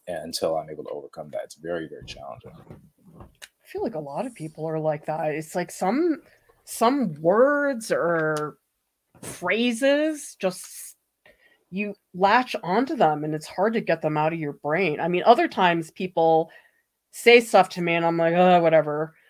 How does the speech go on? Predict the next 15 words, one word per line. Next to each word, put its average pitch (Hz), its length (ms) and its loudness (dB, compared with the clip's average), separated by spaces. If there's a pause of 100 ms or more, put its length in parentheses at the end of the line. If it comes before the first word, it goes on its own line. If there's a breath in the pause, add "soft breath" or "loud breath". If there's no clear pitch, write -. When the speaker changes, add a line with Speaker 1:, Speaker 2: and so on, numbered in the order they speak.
(100 soft breath)
Speaker 2:
I 165 120 0
don't 165 140 -2
care." 151 480 -4 (300)
But, 165 380 4
uh, 220 60 -10 (160)
I 202 60 -8
don't 208 140 -6
know, 220 120 2
sometimes 190 500 -2
it's 160 100 -10
just, - 260 -10
it, 139 180 -10
it, 170 200 -12
from 160 300 -4
the 147 280 -2